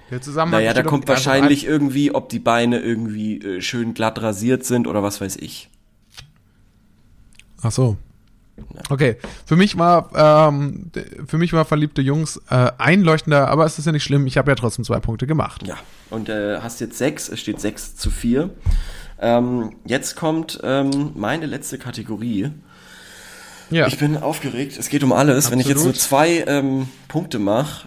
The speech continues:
Speaker 2: dann haben wir keinen Gewinner, das wär scheiße. Ich sag's, wie es ist.
Speaker 1: Nee, alles oder nichts quasi.
Speaker 2: Ja. Äh, es gibt kein Unentschieden. <laughs> Ich weiß noch nicht.
Speaker 1: Sicher, dass jetzt nur du noch mal dran
Speaker 2: Ja.
Speaker 1: bist und ich nicht?
Speaker 2: Ja.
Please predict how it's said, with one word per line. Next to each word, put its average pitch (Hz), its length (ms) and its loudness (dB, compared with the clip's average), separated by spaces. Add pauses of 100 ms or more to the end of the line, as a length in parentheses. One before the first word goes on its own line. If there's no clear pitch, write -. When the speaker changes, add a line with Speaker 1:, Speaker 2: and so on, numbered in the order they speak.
Speaker 2:
dann 107 160 -4
haben 143 100 2
wir 139 80 0
keinen 135 220 0
Gewinner, 123 360 0
das 123 200 -4
wär 104 80 -2
scheiße. 123 680 -2 (580)
Ich - 100 -12
sag's, 117 240 -2
wie - 40 -6
es - 80 -10
ist. - 320 -6
Speaker 1:
Nee, 135 240 2 (800)
alles 147 240 2
oder 143 140 0
nichts 120 380 -4
quasi. 110 240 -2
Speaker 2:
Ja. 104 260 2 (720)
Äh, 104 160 2
es - 160 -2
gibt 151 160 -2
kein 156 240 0
Unentschieden. 107 680 2 (880)
<laughs> - 60 -14 (800)
Ich 117 140 -2
weiß 143 160 6
noch 170 80 2
nicht. 160 160 4
Speaker 1:
Sicher, 269 100 2
dass 269 160 -2
jetzt - 260 -4
nur 220 240 2
du 254 160 -2
noch 151 200 2
mal 110 140 -2
dran 101 260 -8
Speaker 2:
Ja. 117 80 0
Speaker 1:
bist - 240 -6 (260)
und 135 140 -2
ich - 160 -6
nicht? 156 180 -2
Speaker 2:
Ja. - 360 -4